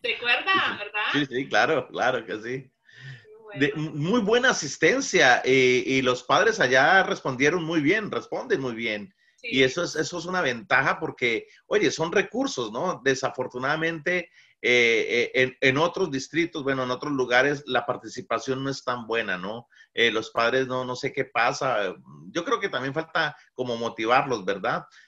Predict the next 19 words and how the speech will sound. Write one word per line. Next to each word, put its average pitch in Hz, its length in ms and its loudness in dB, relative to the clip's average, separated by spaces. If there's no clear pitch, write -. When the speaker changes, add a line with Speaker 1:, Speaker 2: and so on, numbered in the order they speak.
Speaker 2:
Pero, 120 580 4
pero 123 480 2
a 120 80 0
mí 143 120 -2
me, 269 260 0
me, 143 160 2
me 135 160 2
sorprendió 131 540 0
mucho 185 360 -4
la, 123 240 2
la 110 120 2
asistencia 127 560 -4
tan 127 160 -4
grande 131 320 -2
que 143 100 -6
tuvimos 123 400 -8
ese 127 260 -4
día, 139 240 -2
¿no? 117 240 -12